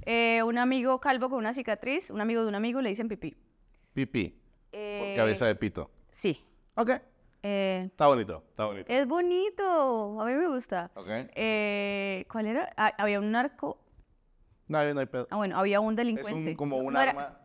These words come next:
Speaker 1: un arco y una flecha.
Speaker 2: Ajá.
Speaker 1: Pero en el noticiero una vez vi
Speaker 2: Empresario, se
Speaker 1: había
Speaker 2: dice aquí.
Speaker 1: un delincuente, un delincuente bastante temerario de, de, de desvivir mucha gente.
Speaker 2: Ok.
Speaker 1: Y le decían Hello Kitty.
Speaker 2: ¿Por?
Speaker 1: No sé.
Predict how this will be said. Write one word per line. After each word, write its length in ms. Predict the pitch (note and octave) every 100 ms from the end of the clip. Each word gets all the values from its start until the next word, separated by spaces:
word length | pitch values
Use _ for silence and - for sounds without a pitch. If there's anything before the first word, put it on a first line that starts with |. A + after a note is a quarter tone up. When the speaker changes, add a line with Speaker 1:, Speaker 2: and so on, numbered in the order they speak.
| _ -
Speaker 1:
un 220 | B3+ C4+
arco 320 | C#4+ D4+ - G#4+ D5
y 100 | -
una 200 | A3 G#3+
flecha. 360 | A#3 A3 G#3 D3+
Speaker 2:
Ajá. 240 | D#3 D3+ A#3+
Speaker 1:
Pero 280 | B3 A#3
en 80 | A3+
el 160 | A3 G#3+
noticiero 360 | G#3 G#3 B3 B3
una 140 | B3+
vez 180 | C4 C4+
vi 140 | A#3+ B3
Speaker 2:
Empresario, 640 | B3+ B3 A3 A#3+ F3 B2+
se 80 | A#3
Speaker 1:
había 140 | A#3+
Speaker 2:
dice 120 | B3+ B3
aquí. 140 | C4
Speaker 1:
un 220 | C4+ C4+ C4+
delincuente, 680 | C#4+ D#4 C#4+ C4 B3 C4 C4+ C4+ D#4+ - - - - - - - -
un 100 | A#3
delincuente 480 | A#3+ C#4+ D4 A#3 A3+
bastante 540 | C4 C4 G#3 A3 A#3+
temerario 580 | B3 B3 G#3 F#3 G#3+ E4+ C5+ C5 A4 -
de, 400 | F#3+ F#3 F3 E3+
de, 220 | D#3+ E3 D#3+
de 420 | D#3+ D#3 D#3 D3+
desvivir 400 | E3 E3+ E3+ E3
mucha 260 | G3 G#3+ E3+
gente. 320 | A#3 A#3 D#4+ -
Speaker 2:
Ok. 160 | - E3 G3
Speaker 1:
Y 40 |
le 80 | F#3
decían 300 | F3 F#3+ A3+
Hello 180 | G#3 F3
Kitty. 320 | A3 - C#3+ _ _ _ _ _ _
Speaker 2:
¿Por? 280 | C#3 F3+ A3 - _ -
Speaker 1:
No 120 | F3+
sé. 240 | - C#3+